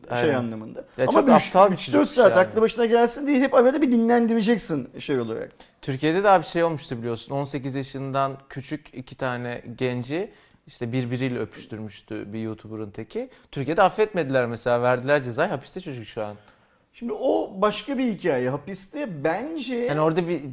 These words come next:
Speaker 2: cinsel istismara falan da girmiş oluyorsun ister istemez ve
Speaker 1: bence
Speaker 2: reşit değil en kötüsü.
Speaker 1: Türkiye'de de, e, sırf o ço-, arkadaş, o çocuğun şeyi değil, <clears throat> o kadar çok üzerine gidilmesi gereken YouTube videosu var ki yani mesela işte ben bir kısmıyla hani bizim mesleğimizi ilgilendiren
Speaker 2: Hı hı.
Speaker 1: gizli reklam bilmem ne filan kısmıyla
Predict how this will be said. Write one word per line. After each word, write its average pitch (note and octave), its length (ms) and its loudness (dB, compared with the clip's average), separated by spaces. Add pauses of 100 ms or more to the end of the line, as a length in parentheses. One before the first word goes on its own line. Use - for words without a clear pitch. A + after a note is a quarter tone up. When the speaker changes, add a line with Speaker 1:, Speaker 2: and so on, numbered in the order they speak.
(100)
Speaker 2:
cinsel D3+ 340 -6
istismara D3+ 640 -2
falan D3+ 360 0
da D3 40 0
girmiş A#2+ 400 -6
oluyorsun A2+ 360 -8
ister A#2 280 -8
istemez F#3+ 360 2
ve G3 40 2
Speaker 1:
bence D3+ 140 2
Speaker 2:
reşit D#3+ 300 -4
değil B2 140 -4
en A#2 200 -2
kötüsü. A#3+ 180 -2
Speaker 1:
Türkiye'de A#3+ 600 -6
de, A#3+ 360 -2 (300)
e, D#3+ 60 0
sırf G3+ 320 -10
o A3+ 60 -4
ço-, G#3 240 -4
arkadaş, F#3 600 0
o F3 80 -6
çocuğun F3+ 540 -8
şeyi F3+ 380 -6
değil, G#3 280 -6 (260)
<clears throat> A2+ 240 -18
o C3 120 -8
kadar G#3+ 400 0
çok G#3 180 -8
üzerine F3 360 -4
gidilmesi E3+ 560 -8
gereken D#3+ 360 -4
YouTube D#3 540 -4
videosu D3+ 360 -8
var G3 180 -6
ki - 80 -12
yani B2 100 -6
mesela A#2 180 -10
işte B2 220 -8
ben F3 260 -2
bir F#3+ 140 -6
kısmıyla C#3+ 680 -4
hani C#3+ 180 -6
bizim D3 240 -6
mesleğimizi D3+ 760 -4
ilgilendiren C#3 640 -4
Speaker 2:
Hı C3+ 40 -4
hı. C3+ 40 -8
Speaker 1:
gizli C#3+ 320 -6
reklam C#3 420 -4
bilmem C#3 360 -4
ne C#3+ 80 -2
filan C#3 300 -6
kısmıyla B2+ 480 -8